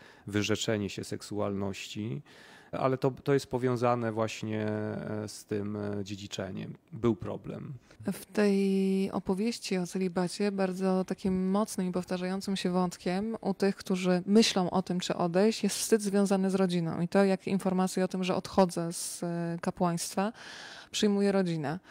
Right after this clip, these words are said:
Speaker 2: Mogę cię zapytać, jak to wyglądało u ciebie? No bo idzie Marcin do seminarium, spędza tam kilka lat, a potem przychodzi i nagle stwierdza, że koniec.
Speaker 1: E,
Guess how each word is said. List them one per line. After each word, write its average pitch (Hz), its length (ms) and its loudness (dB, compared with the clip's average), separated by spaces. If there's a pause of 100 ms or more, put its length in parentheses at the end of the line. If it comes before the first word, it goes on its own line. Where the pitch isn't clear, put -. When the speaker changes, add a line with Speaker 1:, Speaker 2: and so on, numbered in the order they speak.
(420)
Speaker 2:
Mogę 196 180 2
cię 202 100 -4
zapytać, 202 320 2
jak 196 120 0
to 196 120 -2
wyglądało 185 460 2
u 190 40 0
ciebie? 185 360 0
No 226 120 0
bo 190 440 2
idzie 196 240 2
Marcin 190 360 0
do 185 80 2
seminarium, 185 680 0
spędza 190 340 2
tam 180 180 0
kilka 180 320 -2
lat, 196 320 2
a 202 60 -4
potem 190 280 -4
przychodzi 185 400 -2
i 185 60 0
nagle 180 240 0
stwierdza, 180 420 0
że 190 120 -2
koniec. 165 480 -4 (1800)
Speaker 1:
E, 113 760 0